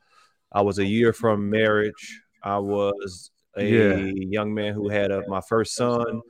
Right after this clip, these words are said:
Speaker 1: in twenty ten, T J.
Speaker 2: Word, word, word, word. Yeah,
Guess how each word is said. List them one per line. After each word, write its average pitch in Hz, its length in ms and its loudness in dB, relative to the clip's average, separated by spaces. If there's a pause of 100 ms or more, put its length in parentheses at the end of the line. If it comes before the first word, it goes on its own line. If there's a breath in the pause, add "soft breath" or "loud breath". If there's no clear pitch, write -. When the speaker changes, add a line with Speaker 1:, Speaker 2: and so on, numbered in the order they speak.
(420 soft breath)
Speaker 1:
in 104 160 -4
twenty 104 260 -4
ten, 120 600 -2
T 123 180 -2
J. 113 340 2 (600)
Speaker 2:
Word, 113 460 10 (460)
word, 113 600 12
word, 131 600 10
word. 160 640 10
Yeah, 147 340 8